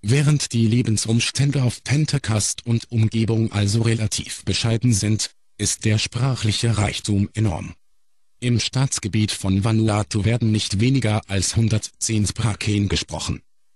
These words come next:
Auf Pentecost allein sind es fünf, Raga, Apma, Ske, Sowa und Samstag, daneben natürlich die Nationalsprache Bislama.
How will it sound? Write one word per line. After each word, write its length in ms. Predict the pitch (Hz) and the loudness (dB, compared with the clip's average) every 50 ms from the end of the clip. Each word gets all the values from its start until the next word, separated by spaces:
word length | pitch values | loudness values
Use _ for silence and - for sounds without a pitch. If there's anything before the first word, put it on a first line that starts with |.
| _ _ _ _ _ - | _ _ _ _ _ -6
Auf 300 | 101 104 98 - - - | -4 -2 -2 -2 -6 -6
Pentecost 880 | - 127 147 156 - - 131 - - 117 123 110 - - - - - | -2 -2 0 0 0 -2 -4 -2 0 0 0 0 0 -4 -6 -8 -6
allein 380 | 117 123 123 117 117 117 117 113 | -4 -2 0 2 2 2 2 2
sind 240 | 98 110 110 104 - | 2 2 2 2 0
es 200 | 123 110 - - | 0 -2 -2 -4
fünf, 600 | - - - 113 123 131 139 - - - - _ _ _ _ _ _ - | -6 -6 -2 0 0 0 -2 -4 -10 -20 -20 _ _ _ _ _ _ -8
Raga, 460 | 101 110 110 92 98 - 107 95 - _ _ _ _ _ | -4 -4 -2 -2 0 0 0 -2 -2 _ _ _ _ _
Apma, 440 | - 131 - - 123 113 110 104 - _ _ _ _ _ | -6 -6 -4 -2 0 0 0 -2 -4 _ _ _ _ _
Ske, 640 | - - - - - - 107 107 110 113 113 113 - _ _ _ _ | -6 -6 -6 -4 0 0 2 4 4 2 2 0 -4 _ _ _ _
Sowa 380 | - 113 113 135 123 110 117 120 | -10 -4 -2 0 0 0 0 0
und 200 | 117 - 107 98 | 0 0 0 0
Samstag, 840 | 90 98 101 101 98 - - - - 101 98 - - - - - - _ _ _ _ - | 0 0 0 0 0 0 -2 -4 -4 -4 -6 -6 -8 -12 -16 -18 -20 _ _ _ _ -12
daneben 560 | 101 90 110 110 107 117 139 151 143 135 143 | -6 -2 0 2 2 2 2 2 2 2 2
natürlich 540 | 135 127 120 - - 123 117 117 110 - - | 2 2 0 0 -2 0 0 0 0 -2 -2
die 120 | - 107 | 0 0
Nationalsprache 1160 | 101 95 92 - - 104 110 120 120 101 85 - - _ - - - - 98 95 95 90 - 98 | 2 2 0 0 0 0 2 2 2 2 0 -2 -6 _ -10 -10 -6 -2 -2 0 0 0 0 0
Bislama. 600 | 98 95 - - 107 101 101 95 85 - - | 0 0 0 0 -2 0 0 0 -2 -4 -8